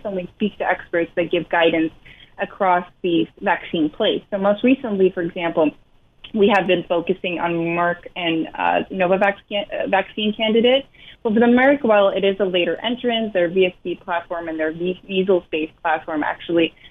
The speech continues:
could potentially bode well when it comes to, you know, single dosage and uptake in the elderly, uh, based on the efficacy that they have shown with their proven platform. They also potentially have an oral formulation. And we've also been focusing on Novavax,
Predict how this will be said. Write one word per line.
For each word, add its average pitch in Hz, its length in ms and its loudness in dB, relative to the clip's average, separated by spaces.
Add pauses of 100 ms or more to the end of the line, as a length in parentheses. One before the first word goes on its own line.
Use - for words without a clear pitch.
(100)
could 214 160 0
potentially 196 480 2
bode 170 340 4
well 175 320 4
when 165 140 -2
it 156 120 -10
comes 165 200 -14 (160)
to, 175 40 -8
you 160 140 -8
know, 151 80 -6 (140)
single 170 300 -2
dosage 220 600 0
and 165 180 -4 (300)
uptake 190 400 -4
in 170 120 -2
the 156 140 -4
elderly, 160 760 2 (240)
uh, 156 260 0
based 196 260 -2
on 180 140 -6
the 160 140 -2
efficacy 175 500 -8
that 156 240 0
they 165 120 -4
have 175 180 -4 (120)
shown 156 280 -2 (600)
with 220 160 -6
their 165 100 2
proven 151 360 0
platform. 175 520 -4
They 180 160 4
also 185 320 2
potentially 185 420 -6
have 160 140 0
an 156 80 -6
oral 170 240 0
formulation. 151 680 -6
And 175 160 -4
we've 190 140 6
also 208 240 4
been 190 180 2
focusing 185 480 -4
on 160 140 -2
Novavax, 190 500 2